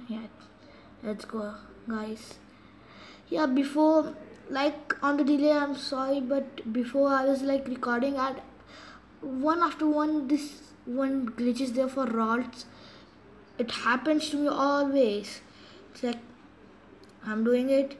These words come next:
and now I'm fighting the trainer. Ralts comes, glitch is happen, glitch happen is happening, glitch is there. So let's switch in Lilkid now. Wait him.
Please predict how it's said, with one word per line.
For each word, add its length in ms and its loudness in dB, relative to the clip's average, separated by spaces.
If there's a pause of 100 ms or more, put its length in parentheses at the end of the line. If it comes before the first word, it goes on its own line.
(420)
and 200 -2
now 240 0
I'm 320 -2
fighting 420 -2
the 60 0
trainer. 460 -2
Ralts 420 -2
comes, 340 -4 (360)
glitch 220 2
is 160 -6
happen, 340 -8 (120)
glitch 360 -4 (220)
happen 340 -10 (260)
is 180 -12
happening, 340 -16 (1400)
glitch 180 -12
is 160 -16
there. 220 -14 (1900)
So 100 -8
let's 360 -10
switch 220 -8
in 100 -4
Lilkid 360 -6
now. 320 -4 (1600)
Wait 240 -8
him. 160 -12